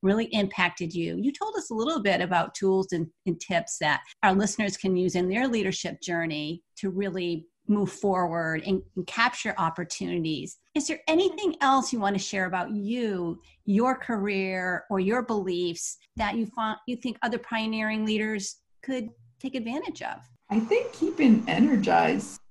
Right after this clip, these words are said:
Speaker 2: e-, every day to remain enthusiastic, to grow. You know, I was in supply chain management for, I think, over eighteen years.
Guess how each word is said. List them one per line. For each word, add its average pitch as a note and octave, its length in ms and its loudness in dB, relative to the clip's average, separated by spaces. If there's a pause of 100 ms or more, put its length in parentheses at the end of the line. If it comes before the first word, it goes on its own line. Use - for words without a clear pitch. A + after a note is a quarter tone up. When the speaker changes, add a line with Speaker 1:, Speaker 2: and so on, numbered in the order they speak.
(140)
Speaker 2:
e-, - 100 0 (340)
every G3+ 480 4 (320)
day F#3 540 2
to - 400 0
remain F#3+ 340 0
enthusiastic, F3 1080 -2
to G#3+ 100 0
grow. F#3 500 2 (460)
You G3+ 120 6
know, F#3 260 4
I C#4+ 200 4
was B3+ 320 4
in G3 280 2
supply F#3+ 460 2
chain A3+ 260 0
management - 720 0
for, F#3 580 0 (240)
I G3 200 -6
think, - 280 0
over G3 280 2
eighteen - 480 2
years. - 640 0